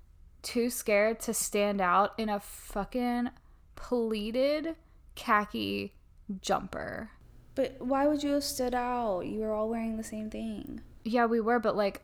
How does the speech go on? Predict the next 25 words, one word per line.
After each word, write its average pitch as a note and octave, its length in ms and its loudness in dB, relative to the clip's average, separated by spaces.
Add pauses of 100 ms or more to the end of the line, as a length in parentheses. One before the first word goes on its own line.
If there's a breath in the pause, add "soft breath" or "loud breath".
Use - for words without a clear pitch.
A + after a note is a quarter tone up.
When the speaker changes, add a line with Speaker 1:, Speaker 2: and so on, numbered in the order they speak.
(120)
Speaker 1:
I, G3+ 240 2 (200)
w-, G3+ 220 -4 (100)
I G#3 100 6
didn't G3 320 0
wear F#3+ 140 2
dresses. - 920 -4 (1040)
I A#3 60 4
was A#3 120 2
very A3 220 4
much, B3+ 200 0
like, B3+ 100 -4
a A#3 60 -2
tomboy F#3 520 0
at F#3 160 -8
this F#3+ 160 -8
point. - 400 -10 (420)
But B3+ 140 6
yeah, G#3 200 4
they A3+ 160 0
just, C4+ 260 -4
that C4 300 8
whole C4+ 380 2 (500)
execution G3 680 -4
happened G3 520 -6
poorly. E3+ 600 -8